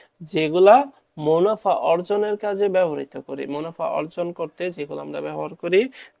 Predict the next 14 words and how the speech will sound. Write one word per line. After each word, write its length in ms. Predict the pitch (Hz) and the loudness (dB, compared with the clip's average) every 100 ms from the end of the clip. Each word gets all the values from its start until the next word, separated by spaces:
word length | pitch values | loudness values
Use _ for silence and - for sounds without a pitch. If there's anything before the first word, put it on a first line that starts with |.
| 156 | -2
যেই 320 | 151 147 143 - - _ 160 | 2 2 0 -12 -20 _ -8
সরঞ্জাম, 600 | - 151 160 160 156 156 | -2 0 0 -4 -4 -4
যেই 340 | 143 143 139 - - 160 | -4 -4 -6 -8 -16 -10
যন্ত্রপাতি 640 | 151 151 160 160 156 147 | -8 -6 -6 -8 -6 -8
বা 140 | 143 139 | -6 -6
যেই 320 | 147 143 135 _ _ _ | -6 -8 -10 _ _ _
টাকা 240 | 160 160 214 | -2 0 -4
পয়সা 260 | 233 165 | -4 -4
ব্যবহার 280 | 147 143 139 | -2 -4 -4
করি, 180 | 156 196 | -4 -4
সেগুলো 380 | - 147 147 147 | -6 -6 -6 -6
কিন্তু 260 | 147 143 | -8 -10
তোমার 240 | 139 139 139 | -12 -12 -10
সম্পদ। 400 | 175 185 147 | -8 -8 -10